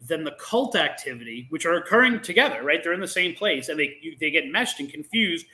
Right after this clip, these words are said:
which is kind of what the cult wants, having to do with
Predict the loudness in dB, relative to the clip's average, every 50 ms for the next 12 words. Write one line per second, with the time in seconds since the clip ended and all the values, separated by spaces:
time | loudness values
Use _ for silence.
0 | -20 -20 _ -4 -4 -4 -2 -4 -8 -6 0 2 4 4 4 4 0 0 -2 -2
1 | -2 -4 -12 -10 -4 -2 -2 -2 -2 -4 -12 -16 -16 -16 -16 -16 -14 -14 -16 -16
2 | _ _ _ _ _ _ _ _ -6 0 2 2 2 2 0 0 2 0 2 2
3 | 2 2 2 0 -2